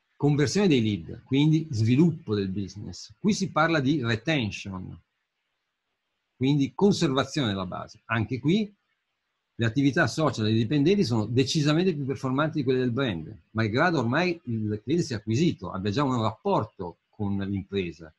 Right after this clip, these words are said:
abbia già avuto modo di conoscerla, conoscere i prodotti e i servizi, farsi un'idea razionale del.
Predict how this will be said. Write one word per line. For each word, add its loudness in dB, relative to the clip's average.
abbia -14
già -4
avuto -2
modo 0
di 0
conoscerla, -4
conoscere -6
i -6
prodotti -6
e -14
i -14
servizi, -4
farsi -14
un'idea -2
razionale -4
del. 0